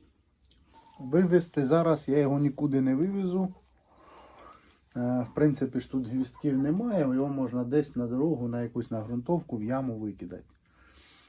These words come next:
Але, е, ем, зараз грязюка везде.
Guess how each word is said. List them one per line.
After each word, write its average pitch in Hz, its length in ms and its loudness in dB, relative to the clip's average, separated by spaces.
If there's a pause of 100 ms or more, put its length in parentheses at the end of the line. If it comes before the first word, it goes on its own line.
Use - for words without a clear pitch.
(500)
Але, 135 560 2 (760)
е, 107 600 -8 (1800)
ем, 117 720 -6 (3250)
зараз 127 440 0
грязюка 147 500 0
везде. 110 380 -6